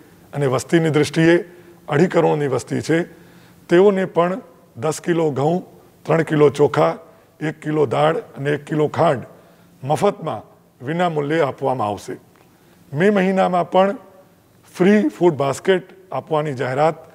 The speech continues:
માનનીય મુખ્યમંત્રી શ્રી દ્વારા ગુજરાત સ્થાપના દિવસની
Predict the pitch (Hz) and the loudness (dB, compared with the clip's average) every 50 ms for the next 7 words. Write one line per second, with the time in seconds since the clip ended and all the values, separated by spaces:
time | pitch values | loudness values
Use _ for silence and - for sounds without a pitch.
0 | - _ _ _ _ _ - 135 143 151 156 160 160 143 131 117 - 123 135 127 | -20 _ _ _ _ _ -8 -6 -4 -4 -2 -4 -4 -6 -8 -8 -8 -8 -6 -4
1 | 143 147 147 - - 151 139 127 139 139 143 156 160 175 180 - - - - _ | -4 -4 -4 0 0 2 2 4 4 4 4 4 2 2 0 -6 -16 -20 -20 _
2 | _ _ _ _ _ - 131 143 147 160 170 185 196 202 196 180 156 - - - | _ _ _ _ _ -8 -6 -4 -2 2 2 2 2 2 0 -4 -10 -8 -6 -6
3 | 139 143 - 165 170 151 135 147 170 190 190 - - 143 113 | -6 -6 -4 -6 -6 -4 -2 -2 -2 -2 -2 -4 -8 -10 -10